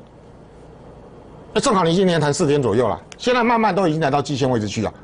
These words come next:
如果说你这地方能够站稳到均线之上，哎，那就代表说，哎，你有化解那个空方的压力。那如果你站不上去，又出现震荡的话呢，只是反弹啊。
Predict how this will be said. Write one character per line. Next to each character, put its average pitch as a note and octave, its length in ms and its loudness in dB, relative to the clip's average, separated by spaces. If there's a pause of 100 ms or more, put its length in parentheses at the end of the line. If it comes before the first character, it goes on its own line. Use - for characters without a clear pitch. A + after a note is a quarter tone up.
(760)
如 A#3 100 0
果 D#4+ 100 4
说 D#4 180 2
你 F#3 120 -4
这 D#4 140 0
地 C#4+ 100 2
方 C#4 160 2
能 G3+ 120 2
够 A#3 120 2
站 B3+ 340 -2
稳 C3 160 -2
到 F3+ 180 2
均 G#3 280 0
线 F3+ 220 2
之 F#3 140 -4
上， F3+ 220 0 (580)
哎， D3+ 140 0
那 B3+ 120 2
就 C4+ 80 0
代 C4+ 160 2
表 C3 120 2
说， G#3+ 200 0 (280)
哎， E3 120 0
你 F#3 80 2
有 C4 100 2
化 C4+ 380 0
解 A2 200 -8
那 D#3 80 -4
个 D3 120 -4
空 D#3+ 240 -2
方 D3 160 0
的 C3+ 80 2
压 A2 220 0
力。 A2+ 140 -4 (1160)
那 D4+ 80 -2
如 F4 100 2
果 E4+ 100 2
你 A3 60 0
站 D4 220 0
不 A3 80 -2
上 C4 180 0
去， C4 120 0
又 C#4 80 2
出 A#3+ 140 -2
现 B3 160 0
震 A#3 180 0
荡 G#3+ 160 0
的 E3 100 0
话 F3 200 0
呢， C3+ 100 -2 (800)
只 C#3 140 -4
是 F3+ 100 -2
反 C3+ 160 -2
弹 A2 180 -4
啊。 A#2+ 80 -10